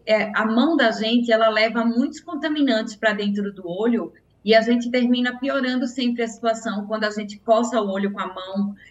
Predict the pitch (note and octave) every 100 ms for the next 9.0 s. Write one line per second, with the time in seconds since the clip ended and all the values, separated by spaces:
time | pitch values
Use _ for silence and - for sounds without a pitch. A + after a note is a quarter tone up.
0 | _ - A3+ A3 A#3 A#3 A#3+ A3+ A#3 A#3
1 | A#3 A#3 G#3 G3+ B3 A3 B3+ D4 C4 A#3
2 | A3+ A#3 A#3 A3+ A#3 G3 F#3+ G3 G3 G3
3 | G#3 - A3 G#3+ G#3 A3 A3+ B3+ - A3+
4 | B3 A#3+ A3+ - G#3+ A3+ A3+ G#3 G#3+ G#3+
5 | G#3 G3+ G3+ G3+ F#3 G#3 A#3 - - -
6 | G3 G#3 G#3 - A3 A#3 B3 A#3 A#3+ B3
7 | C#4 B3+ C#4+ F4 C#4+ A#3+ B3+ B3+ A#3 G#3+
8 | G3+ G3+ G#3 G3+ - G3 F3+ F#3+ G#3 G#3